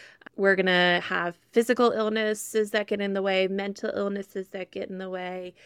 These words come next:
and no matter what, you're allowed to be your whole person in your home to create a safe, healthy environment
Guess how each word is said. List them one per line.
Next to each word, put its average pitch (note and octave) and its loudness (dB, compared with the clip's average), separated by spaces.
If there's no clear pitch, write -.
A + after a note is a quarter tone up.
and F#3+ 4
no G3 0
matter F#3+ 0
what, F#3 -2
you're G3 -4
allowed G3+ 0
to - -8
be F#3 -6
your F3+ 0
whole F#3+ 2
person F#3 -6
in F#3 -8
your F3+ -8
home E3 -12
to - -8
create G3 -2
a F#3 -2
safe, F#3 -4
healthy F3+ -4
environment F3 -6